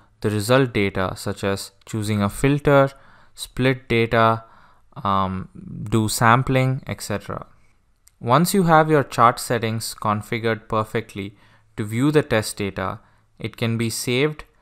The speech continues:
and reused as a template by using the template menu. A pro tip is if you save the template with the same name and location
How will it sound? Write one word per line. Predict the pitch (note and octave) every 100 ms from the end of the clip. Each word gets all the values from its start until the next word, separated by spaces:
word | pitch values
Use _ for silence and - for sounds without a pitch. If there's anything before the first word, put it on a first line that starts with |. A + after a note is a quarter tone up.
| _ _
and | - A2 G#2+
reused | A#2+ C#3+ C#3+ C#3 A#2
as | G#2+
a |
template | G#2 G#2 G2+ G2+ F#2+ F#2 - _ _ _ _
by | A2 A2
using | A2+ A#2 A#2+ B2
the | A2 G#2 G#2 - _ -
template | A2 G#2 A2+ G#2+
menu. | G#2 F#2+ F#2 F#2 - _ _ _ _ _ _ _ _ _ _ _ _ - _ _ _ -
A | A2+
pro | - E3
tip | F#3+ D#3+ C3+ - - - -
is | A2+ A2 - -
if | A#2+ C3
you | F3+
save | F3+ C#3 C#3 C3+
the | A2+
template | - A#2 A#2 A2 G2 - _ _ _
with | A2+
the | A2
same | A2 - B2+ C#3
name | A2+ A2 A2 A2+ -
and | A#2 C3+ A#2+
location | G#2+ - A2 - G#2+ G2